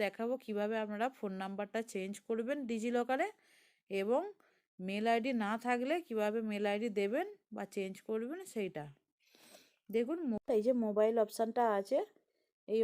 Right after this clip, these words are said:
অপশানটায় দেখুন পেন্সিল চিহ্নে ক্লিক করে আমি মোবাইল নাম্বারটা চেঞ্জ করে নেব। দেখুন পেন্সিল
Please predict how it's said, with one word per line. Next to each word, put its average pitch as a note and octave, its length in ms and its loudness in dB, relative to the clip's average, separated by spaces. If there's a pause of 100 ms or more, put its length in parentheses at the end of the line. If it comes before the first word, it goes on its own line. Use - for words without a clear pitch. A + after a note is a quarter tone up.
অপশানটায় A3 540 0
দেখুন A3+ 240 0 (140)
পেন্সিল G3+ 400 2
চিহ্নে A3 300 2
ক্লিক G3+ 260 0
করে A#3 180 4
আমি B3 80 -2 (100)
মোবাইল F#3+ 320 4
নাম্বারটা G3+ 360 0 (580)
চেঞ্জ F#3+ 200 0 (120)
করে G#3 200 0
নেব। G#3 120 -4 (100)
দেখুন G#3 220 0
পেন্সিল G3 300 -4